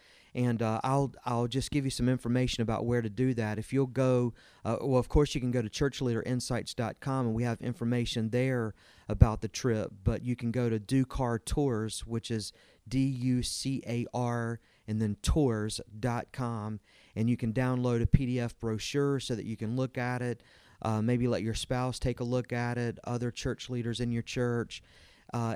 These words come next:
and really go ahead and make the decision on this and get signed up, 'cause spaces are, are becoming fewer and fewer.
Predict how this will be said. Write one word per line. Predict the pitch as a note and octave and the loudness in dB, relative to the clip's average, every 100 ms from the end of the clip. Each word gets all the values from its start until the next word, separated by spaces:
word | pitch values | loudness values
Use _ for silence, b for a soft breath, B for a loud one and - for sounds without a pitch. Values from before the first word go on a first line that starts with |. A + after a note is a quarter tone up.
| - | -2
and | A#2 A2+ A2+ | 0 0 -2
really | B2 C#3 D3 | 2 4 4
go | C3+ C#3 | 2 2
ahead | C3+ C#3 | 2 0
and | A#2+ | 0
make | B2+ B2 | -2 -2
the | A2 | -4
decision | G2+ - C3 A#2+ B2+ | -4 -2 0 0 0
on | B2 B2 | 0 0
this | A#2+ A#2+ A#2 A2+ - | 0 0 -2 -4 -6
and | A2 G#2+ | -4 -4
get | A2 - | -4 -6
signed | - A2+ A2 | -4 -2 0
up, | A#2 A2+ | -2 -4
'cause | - A2+ | -4 -6
spaces | - - B2+ A#2+ A#2+ A2 - b b b b | -4 -2 0 0 -2 -2 -4 b b b b
are, | A#2 A2+ A2+ - | 0 2 0 -4
are | - G2 A2+ | -4 -4 0
becoming | G2+ - B2 A2+ A2 A2 - - _ | 2 2 0 -4 -4 -6 -10 -20 _
fewer | C#3 A#2+ A2 | -2 0 0
and | G2+ | -4
fewer. | G2+ A2 A#2 A#2+ | -4 -4 -4 -6